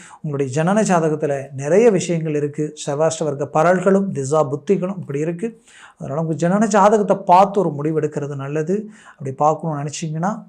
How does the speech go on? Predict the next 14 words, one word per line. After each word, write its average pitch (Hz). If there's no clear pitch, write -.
கீழே 208
இருக்கக்கூடிய 143
கான்டாக்ட் 180
நம்பருக்கு 135
கால் 156
பண்ணி 180
முன்பதிவு 190
செய்து 180
WhatsApp 175
மூலமா 160
உங்க 151
ஜாதகத்தை 151
அனுப்பி 165
தெளிவா 202